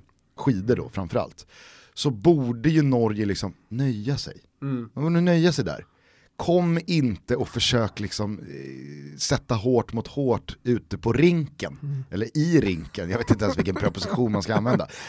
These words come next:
Speaker 1: Nej, men så satt, eh, eh, eh, alltså, nu finns det säkert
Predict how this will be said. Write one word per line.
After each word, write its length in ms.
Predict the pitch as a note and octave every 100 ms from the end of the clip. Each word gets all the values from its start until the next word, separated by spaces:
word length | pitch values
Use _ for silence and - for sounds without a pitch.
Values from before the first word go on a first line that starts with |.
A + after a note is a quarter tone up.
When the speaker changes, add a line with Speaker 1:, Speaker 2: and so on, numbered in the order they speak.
| -
Speaker 1:
Nej, 120 | E3
men 120 | F3+
så 140 | F#3 F3+
satt, 260 | F3+ D#3+
eh, 180 | E3 D3+
eh, 340 | F3 E3 E3
eh, 40 | D#3 - F2 C#3+
alltså, 220 | A#2 A#2+
nu 280 | A2 B2+ A2+
finns 200 | - G2+
det 60 | D#2+
säkert 300 | F2 -